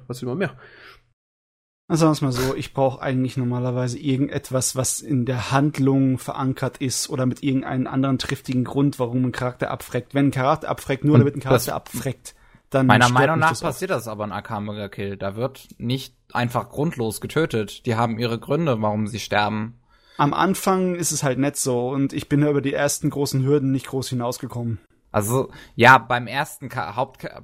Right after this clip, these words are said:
Speaker 3: bei der ersten Hauptfigur, die stirbt, die w-, wird halt nur in gewisser Weise irgendwie, äh, abgehandelt und dann ist sie tot.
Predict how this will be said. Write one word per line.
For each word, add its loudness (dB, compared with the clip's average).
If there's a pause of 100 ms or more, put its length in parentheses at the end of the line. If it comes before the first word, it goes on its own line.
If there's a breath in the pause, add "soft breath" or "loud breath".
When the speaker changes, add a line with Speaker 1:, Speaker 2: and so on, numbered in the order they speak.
Speaker 3:
bei -6
der -4
ersten -6
Hauptfigur, -4
die -10
stirbt, -6 (120)
die -6
w-, -10
wird 0
halt 0
nur -2
in -4
gewisser -2
Weise 0
irgendwie, -4
äh, -2
abgehandelt -2
und -6
dann -2
ist -8
sie -8
tot. -4